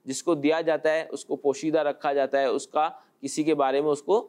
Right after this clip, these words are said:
بتایا نہیں جاتا۔ بہت سارے اس طرح کے لوگ ہوتے ہیں جو مانگ نہیں سکتے، جو اظہار نہیں کر سکتے۔ دعوت اسلامی ان تک بھی پہنچی الحمدللہ،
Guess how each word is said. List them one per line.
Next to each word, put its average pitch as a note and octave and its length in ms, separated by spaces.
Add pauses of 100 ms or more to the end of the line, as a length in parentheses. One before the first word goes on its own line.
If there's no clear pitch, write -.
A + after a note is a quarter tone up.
بتایا D3 360
نہیں C#3 140
جاتا۔ A2+ 340 (160)
بہت G3+ 200
سارے G3 220
اس F#3+ 120
طرح F#3+ 200
کے F#3 120
لوگ F#3 220
ہوتے F3 220
ہیں F#3 60
جو F#3 260 (320)
مانگ F3+ 340
نہیں G3 140
سکتے، F3 400
جو E3+ 100 (220)
اظہار C#3 400
نہیں G3 180
کر E3 120
سکتے۔ D3+ 360 (380)
دعوت C#3 240
اسلامی D3 540
ان D3+ 240
تک - 140
بھی D3+ 260
پہنچی C#3 340
الحمدللہ، C3 580